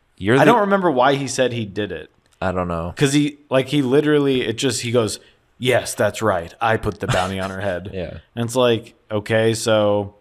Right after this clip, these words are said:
Speaker 2: someone could have killed her and taken the key
Speaker 1: Right.
Speaker 2: and made it impossible for Ethan to find out where it was.
Speaker 1: Well, I think they would have given the key to him. Like, he, he hi-, basically, he hired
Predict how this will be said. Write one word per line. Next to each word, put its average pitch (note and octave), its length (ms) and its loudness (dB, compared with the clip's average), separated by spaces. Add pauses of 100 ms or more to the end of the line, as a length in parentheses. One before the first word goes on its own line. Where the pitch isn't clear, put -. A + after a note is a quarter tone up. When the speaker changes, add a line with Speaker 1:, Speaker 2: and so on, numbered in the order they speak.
(120)
Speaker 2:
someone A#2 300 -4
could A#2 140 -2
have G2 160 -8
killed A2+ 260 -2
her A2 100 0
and G2+ 160 -4
taken G#2+ 320 -4
the G2 80 -6
key A2+ 480 -6
Speaker 1:
Right. E2+ 340 -4
Speaker 2:
and A2 140 -2
made A2 160 2
it A2+ 100 0
impossible A2+ 840 -2
for A2 200 -6
Ethan A2 400 -6
to G#2+ 140 -6
find G2+ 420 -6
out G2 160 0
where G2 160 -2
it E2+ 80 -8
was. G2 220 -4
Speaker 1:
Well, A#2+ 120 6
I B2+ 120 6
think C3+ 320 0
they A#2 340 4
would A#2 240 6
have F#2+ 220 -2
given G2 380 0
the E2+ 60 -6
key F2+ 260 -4
to E2 140 -10
him. D#2+ 440 -10 (760)
Like, E2+ 360 -6
he, C#3+ 260 4
he B2 280 2
hi-, A2+ 200 2 (100)
basically, C#3 380 2
he C3 260 4
hired A2 720 2